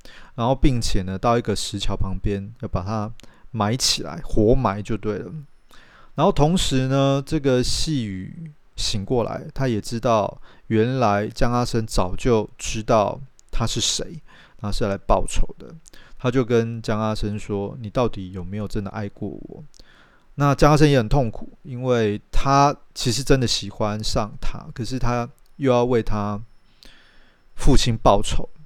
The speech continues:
那他到底该怎么办？他最后一刻他是决定还是要放过细雨，但是这时候没想到细雨却突然出手，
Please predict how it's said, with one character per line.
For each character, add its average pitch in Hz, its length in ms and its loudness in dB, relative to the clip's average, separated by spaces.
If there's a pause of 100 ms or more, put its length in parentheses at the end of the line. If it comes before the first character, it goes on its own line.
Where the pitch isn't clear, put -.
(100)
那 123 100 -2
他 123 100 -4
到 120 140 0
底 98 60 -4
该 104 160 -2
怎 - 120 -6
么 - 120 -10
办？ - 280 -6
他 143 140 -2
最 143 200 4
后 143 120 4
一 120 60 0
刻 131 180 0
他 120 140 0
是 120 100 -2
决 104 240 -4
定 110 260 -6
还 104 140 -6
是 120 140 -4
要 113 120 2
放 107 320 -4
过 98 400 -2 (800)
细 110 300 -4
雨， - 240 -12 (1200)
但 180 140 8
是 185 100 6
这 185 160 10
时 180 80 8
候 165 60 12
没 151 120 6
想 139 140 4
到 160 100 8
细 151 220 2
雨 123 80 4
却 139 160 6
突 135 140 8
然 120 120 4
出 135 240 8
手， 127 320 2